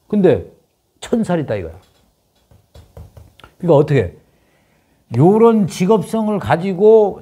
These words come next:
잘못된 거를 하면 어떻게 돼요? 지옥, 지옥 간다는 얘기야.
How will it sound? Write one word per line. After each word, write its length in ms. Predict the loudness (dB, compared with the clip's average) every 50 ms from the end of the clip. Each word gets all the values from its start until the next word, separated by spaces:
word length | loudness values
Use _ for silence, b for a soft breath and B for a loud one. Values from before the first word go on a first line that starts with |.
| -20
잘못된 880 | -18 -12 -6 -2 -2 0 2 2 2 0 -2 -10 -8 -6 -4 -4 -2 0
거를 240 | 0 2 2 2 2
하면 160 | 2 2 0
어떻게 240 | 0 0 0 0 0
돼요? 260 | -2 -2 -4 -8 -12 -12
지옥, 420 | -8 -8 -8 -8 -8 -12 -20 -16
지옥 240 | -8 -6 -6 -6 -6
간다는 400 | -6 -10 -8 -8 -10 -10 -10 -10
얘기야. 640 | -10 -12 -12 -10 -10 -12 -12 -14 -16 -18 -20 -20 -20